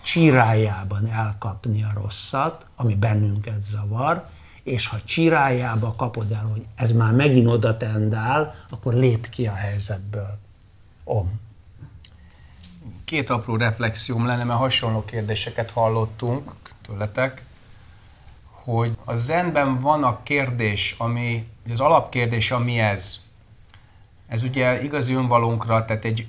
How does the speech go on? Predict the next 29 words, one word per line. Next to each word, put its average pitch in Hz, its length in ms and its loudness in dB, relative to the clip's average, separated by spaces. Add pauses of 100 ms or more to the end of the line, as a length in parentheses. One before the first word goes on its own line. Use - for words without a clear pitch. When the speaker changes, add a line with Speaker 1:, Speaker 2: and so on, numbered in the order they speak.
Speaker 2:
alapvetően 127 640 0
alanyi 120 540 0 (280)
irányú 113 400 2
kérdés. 120 680 -4 (1000)
Viszont 135 380 0
vannak 180 280 2
tárgyas 131 480 4
kérdések, 131 500 0
amikor 139 340 -2
bizonyos 147 340 -2
karmák 123 560 2
úgy 131 140 0
állandóan 123 600 4
megjelennek. 110 960 2 (360)
Például 131 520 4
az, 127 180 2
hogy 127 100 -6
nem 127 160 0
tudod, 117 280 -4
hogy 117 120 -4
mi 117 100 -2
a 107 60 0
fontos. - 720 -8 (400)
És - 60 -20
megkérdezed, 127 540 -4
hogy 143 140 -6
mi 175 100 -2
a 139 80 4
dolgom. 110 500 0